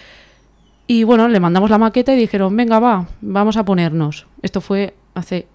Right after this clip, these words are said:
no sé, una semana y media o dos. <laughs> Y ya nos mandaron una maqueta, así que ya estamos trabajando en ella y a lo mejor dentro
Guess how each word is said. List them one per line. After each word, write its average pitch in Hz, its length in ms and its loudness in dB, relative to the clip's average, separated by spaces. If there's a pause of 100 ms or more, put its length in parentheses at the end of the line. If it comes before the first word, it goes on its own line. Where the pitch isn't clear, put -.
(380)
no 165 160 -10
sé, 170 140 -12
una 156 160 -8
semana 160 300 -6
y 156 60 -6
media 156 280 -6
o 151 40 -8
dos. 175 260 -10
<laughs> 208 1080 -6
Y 226 120 0
ya 220 140 2
nos 220 160 2
mandaron 208 400 2
una 190 180 -2
maqueta, 208 640 -2
así 185 240 -4
que 170 140 -6
ya 175 60 -4
estamos 190 340 -6
trabajando 180 400 -4
en 175 80 -2
ella 196 260 -2
y 185 80 -2
a 170 60 -2
lo 165 60 -4
mejor 156 300 -6
dentro 156 580 -6